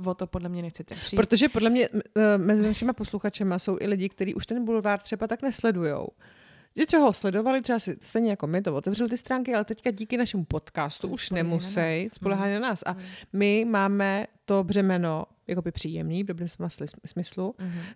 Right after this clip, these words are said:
Speaker 2: na našich hrbech
Speaker 1: Mhm.
Speaker 2: a musíme vlastně informovat.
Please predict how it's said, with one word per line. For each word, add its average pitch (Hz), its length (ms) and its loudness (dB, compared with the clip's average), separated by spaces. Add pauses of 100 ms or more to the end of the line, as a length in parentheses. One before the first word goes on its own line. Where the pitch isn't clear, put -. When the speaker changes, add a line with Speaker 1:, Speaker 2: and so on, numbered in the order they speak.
Speaker 2:
na 185 60 -2
našich 180 280 0
hrbech 170 600 -4
Speaker 1:
Mhm. 175 260 -10 (280)
Speaker 2:
a 170 400 -2 (100)
musíme 180 420 -4
vlastně 185 720 -2
informovat. 202 680 -4